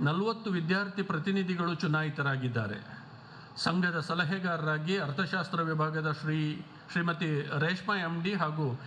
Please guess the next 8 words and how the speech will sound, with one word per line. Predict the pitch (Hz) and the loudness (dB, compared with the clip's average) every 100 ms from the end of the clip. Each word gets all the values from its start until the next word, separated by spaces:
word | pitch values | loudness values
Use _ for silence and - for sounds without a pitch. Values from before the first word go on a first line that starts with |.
| - | -4
ಎಂ | 156 185 | 0 2
ಕಾಮ್ | 185 202 202 | 2 2 2
ವಿಭಾಗದ | 175 156 156 165 160 | 0 2 0 0 -2
ಶ್ರೀಮತಿ | 170 165 165 160 151 | -2 0 0 0 2
ದೀಪ್ತಿ | 175 180 - 202 | 2 0 -2 0
ಬಿ | 165 165 | 2 2
ಎಸ್ | 156 139 - - - - - - | 0 -2 -6 -10 -14 -16 -10 0
ಮತ್ತು | 156 - 190 214 | 0 0 -2 -2